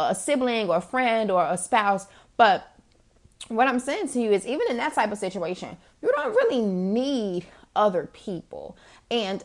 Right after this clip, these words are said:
um, some of the teachings that I've learned, um, I've talked about this before, eh, from Abraham Hicks,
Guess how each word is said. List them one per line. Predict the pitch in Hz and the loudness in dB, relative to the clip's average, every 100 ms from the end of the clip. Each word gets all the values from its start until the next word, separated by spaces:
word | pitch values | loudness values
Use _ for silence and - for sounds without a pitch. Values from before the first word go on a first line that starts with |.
| _ | _
um, | 214 202 | 0 0
some | 202 311 453 | 0 -4 -2
of | 494 | -2
the | |
teachings | 294 262 240 202 | 0 -2 -2 -2
that | 175 | 0
I've | 170 185 | 0 -2
learned, | 160 151 151 | -4 -6 -4
um, | 180 170 | -2 -2
I've | 196 | 2
talked | 247 220 | 4 4
about | 208 185 | 6 4
this | 185 175 | 2 -4
before, | 175 - 311 233 | -4 0 4 4
eh, | 165 | 4
from | 175 208 | 0 0
Abraham | 180 185 196 165 165 | 0 0 0 -2 -4
Hicks, | 226 285 190 | -4 -4 -6